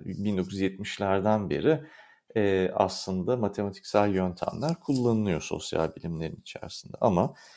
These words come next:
e, bu programlamalı kısmı tamamen sosyal medya ve dijital, e, iz verisiyle ilgili. Yani bir kısmı sosyal medya verisi, bir kısmı işte, e, login, logout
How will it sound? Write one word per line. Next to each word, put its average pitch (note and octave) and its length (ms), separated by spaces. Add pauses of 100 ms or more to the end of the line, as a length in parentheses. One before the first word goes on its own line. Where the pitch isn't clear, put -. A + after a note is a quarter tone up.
(240)
e, G2+ 280 (220)
bu F#2+ 140
programlamalı G#2 1120
kısmı - 760 (280)
tamamen D#3 500
sosyal C3+ 580
medya F2 360
ve G2 180
dijital, B2 600 (280)
e, G#2 300 (120)
iz B2+ 340
verisiyle D#2 580
ilgili. - 480
Yani E2+ 360 (460)
bir C3 120
kısmı - 320
sosyal C3 500
medya B2+ 360
verisi, B2 480
bir A2 120
kısmı F#2+ 360
işte, F2+ 520 (440)
e, F#2 260
login, F#2+ 580
logout F2 500